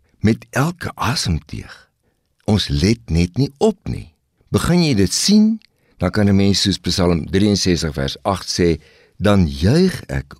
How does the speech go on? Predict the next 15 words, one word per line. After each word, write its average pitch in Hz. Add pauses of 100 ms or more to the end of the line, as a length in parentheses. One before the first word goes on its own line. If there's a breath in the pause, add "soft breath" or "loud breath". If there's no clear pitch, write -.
oor 90
die 76
beskerming 90
onder 76
U 67
vleuels. 87 (440 soft breath)
Ek -
bly 101 (120)
altyd -
naby 131
U. 135 (280 loud breath)
U 139
hand 156
ondersteun 151
my." 76